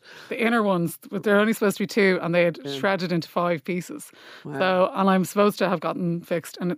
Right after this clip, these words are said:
Speaker 1: seven years later, I still haven't bothered. So,
Speaker 2: Wow.
Speaker 1: I know it's just not high on the list.
Speaker 2: Well, it's 'cause it doesn't bother you. It, it physically doesn't cause you any discomfort.
Speaker 1: No, it doesn't,
Speaker 2: And
Speaker 1: no.
Speaker 2: you don't care what it looks
Speaker 1: I
Speaker 2: like.
Speaker 1: don't really, no.
Speaker 2: So,
Speaker 1: Not that bothered.
Speaker 2: but, I mean, if it was causing you
Speaker 1: Yeah, absolutely,
Speaker 2: discomfort,
Speaker 1: yeah,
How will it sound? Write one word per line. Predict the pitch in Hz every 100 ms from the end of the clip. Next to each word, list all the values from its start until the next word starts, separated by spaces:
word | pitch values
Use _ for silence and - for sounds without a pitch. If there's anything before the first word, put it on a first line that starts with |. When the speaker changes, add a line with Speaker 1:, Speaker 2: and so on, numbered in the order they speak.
| -
Speaker 1:
seven | - - 214 220
years | 202 170
later, | 170 165
I | 165
still | 175 160
haven't | 156
bothered. | 156 156 156
So, | - -
Speaker 2:
Wow. | 165 165 - - - 175
Speaker 1:
I | 202
know | 190
it's | 196
just | - 240
not | 254 254 -
high | 220 208
on | 196
the | 180
list. | 202
Speaker 2:
Well, | 240 -
it's | 220 -
'cause | 311 302
it | 208
doesn't | 170
bother | 160 170
you. | 156 147
It, | - 156 165 147
it | -
physically | 196 202 196 185
doesn't | 160 156
cause | 160 147
you | 147
any | 131
discomfort. | 131 147 139 143
Speaker 1:
No, | 214 190
it | 165
doesn't, | - - 165
Speaker 2:
And | 156 143
Speaker 1:
no. | -
Speaker 2:
you | - 180
don't | 156 127
care | 135 131
what | -
it |
looks | 127 131
Speaker 1:
I | 208
Speaker 2:
like. | 214
Speaker 1:
don't | 226
really, | 185 175 160 151
no. | 165 160
Speaker 2:
So, | 180 170
Speaker 1:
Not | 170 180
that | 180 170
bothered. | 165 160 160 -
Speaker 2:
but, | 180 -
I |
mean, | 180 170 -
if | 160 -
it | 160
was | 160 175
causing | - 143 139
you | 131 123
Speaker 1:
Yeah, | 190 -
absolutely, | - - 170 151 143
Speaker 2:
discomfort, | 147
Speaker 1:
yeah, | -